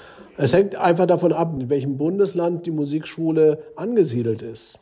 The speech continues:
Es hängt davon ab, welchen Landeszuschuss ein Bundesland den Musikschulen gewährt.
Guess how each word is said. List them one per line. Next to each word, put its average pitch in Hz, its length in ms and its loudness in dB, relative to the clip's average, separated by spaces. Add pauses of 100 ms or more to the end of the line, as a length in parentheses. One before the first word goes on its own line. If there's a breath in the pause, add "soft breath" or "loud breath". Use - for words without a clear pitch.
(800 loud breath)
Es 165 160 -2
hängt 196 220 2
davon 175 300 4
ab, 180 420 -4
welchen 151 320 0
Landeszuschuss 180 1300 -2
ein 139 280 -4
Bundesland 156 1000 -2 (140)
den 143 240 -2
Musikschulen 156 840 0
gewährt. 151 540 2